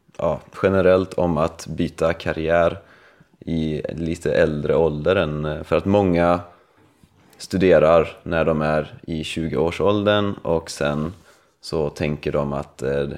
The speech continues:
det, det är för svårt att byta karriär senare i, i livet. Men först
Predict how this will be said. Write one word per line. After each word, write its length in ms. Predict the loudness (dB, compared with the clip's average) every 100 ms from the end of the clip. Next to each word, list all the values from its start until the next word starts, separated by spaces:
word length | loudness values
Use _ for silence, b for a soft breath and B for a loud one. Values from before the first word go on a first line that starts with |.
| -12
det, 300 | -8 -6 -8 -10
det 220 | -4 0
är 40 | 0
för 380 | -2 2 4 4
svårt 540 | 0 2 4 4 -2 -8
att 200 | -8 -6
byta 460 | -4 -4 -4 -6
karriär 560 | -6 -8 -6 -2 -2 -2 -8 b b
senare 640 | -4 0 0 0 0 0
i, 480 | -2 -4 -4 -6 -10 -8
i 180 | -6
livet. 720 | -2 0 0 0 0 -4 -18 -20 b b b b b b b
Men 420 | -4 0 0 0
först 600 | 0 0 0 -4 -10 -14